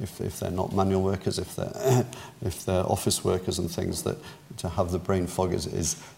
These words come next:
is a really serious problem in terms of people getting back to work. So that's, so one is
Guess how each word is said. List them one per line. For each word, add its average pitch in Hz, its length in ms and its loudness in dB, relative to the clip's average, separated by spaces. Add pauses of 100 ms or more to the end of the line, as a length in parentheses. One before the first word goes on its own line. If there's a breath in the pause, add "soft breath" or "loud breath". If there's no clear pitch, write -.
(100)
is 90 80 -4
a 87 80 0
really 90 320 2
serious 92 420 0
problem 90 320 2
in 82 40 2
terms 87 260 -2
of 85 80 -4 (340)
people - 220 -4
getting 85 240 -2
back - 180 -6
to - 140 -10
work. 87 280 -4 (1900 loud breath)
So 117 140 4
that's, - 140 6 (360)
so 98 260 6
one 110 400 8
is 120 400 6